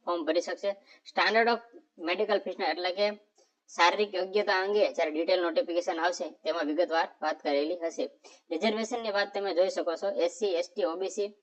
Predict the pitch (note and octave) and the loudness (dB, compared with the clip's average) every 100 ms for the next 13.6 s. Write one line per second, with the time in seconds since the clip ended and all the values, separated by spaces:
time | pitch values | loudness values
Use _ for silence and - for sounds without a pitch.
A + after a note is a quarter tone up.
0 | - _ - F3+ G3 G#3 G#3 G3+ G3+ G3+ | -20 _ -6 -6 0 2 2 2 -2 0
1 | G3+ G3+ G3+ - _ _ _ _ _ - | 0 2 0 -2 _ _ _ _ _ -2
2 | - - G#3 G3 G3+ G#3 G3+ G#3 _ _ | -2 0 -2 -2 -4 -4 -4 -6 _ _
3 | - _ F#3 F#3 F#3 G3 G#3 G#3 G3+ A3 | -20 _ -6 -2 -2 2 2 4 2 2
4 | A3+ G3+ F#3+ G3+ G3+ G#3 _ _ - - | 2 2 2 2 2 -6 _ _ -4 -2
5 | F#3 F3+ G3+ G3 - _ _ E3+ D#3 E3+ | -2 -4 -6 -8 -10 _ _ -2 0 2
6 | F#3 F#3 G3 F#3+ - F#3 G3 G3 E3+ E3 | 2 0 -6 -6 -4 -4 -2 -2 -2 2
7 | F#3 F3+ D#3 E3 E3+ E3+ E3+ E3+ E3+ C#3+ | 2 2 -2 -4 -4 -4 -4 -4 -4 0
8 | D3+ - E3 E3+ F3 F3 F#3 - - - | 0 0 0 2 0 -2 -6 -10 -20 -20
9 | - D3+ F3+ G#3 G#3 F3 D#3+ G3 G#3 F3+ | -4 2 6 6 4 2 4 4 4 0
10 | E3 E3+ F3+ - F#3 D3+ D#3 D3 - D#3+ | -2 -6 -8 -6 2 2 2 -2 -4 -2
11 | D#3 F#3+ F3 G#3 F#3+ E3 D#3+ D#3 D3+ D3 | 0 -2 0 0 0 0 2 2 0 0
12 | D3 F3 F3 _ - - _ F3+ D#3+ F3 | -2 -2 -6 _ -20 -20 _ 0 2 4
13 | G#3+ G#3 G#3 G#3 G3+ - | 2 0 -2 0 0 -2